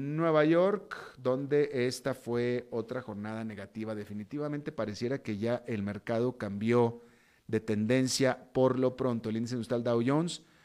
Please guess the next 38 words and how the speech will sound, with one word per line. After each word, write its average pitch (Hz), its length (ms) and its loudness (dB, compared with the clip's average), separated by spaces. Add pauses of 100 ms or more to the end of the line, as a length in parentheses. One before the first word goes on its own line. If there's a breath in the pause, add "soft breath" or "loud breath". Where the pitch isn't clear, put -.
(140 soft breath)
con 104 180 -2
una 123 180 0
caída 123 380 4
de 107 500 2
tres 131 260 0
cuartos 139 380 -2
de 120 80 -2
punto 147 240 -6
porcentual, 156 400 -2
un 262 80 -4
poquito 214 300 -2
más, - 480 -4
con 143 180 -2
cero 160 220 0
coma 165 160 -4
setenta 113 360 -4
y 110 60 -4
siete 123 220 -2
por 120 180 -4
ciento. 147 460 -4 (420 loud breath)
El 117 100 -2
Nasdaq 147 260 2
Composite 151 420 0
con 139 120 -2
una 143 140 -4
caída 139 240 4
de 135 60 4
uno 139 200 -2
coma 135 220 0
veintisiete 143 560 -2
por 123 160 -2
ciento 131 440 -4 (280 loud breath)
y 131 80 0
el 143 100 4
Standard 139 420 0
and 113 140 -4
Poor's 131 240 -2
quinientos 123 680 -2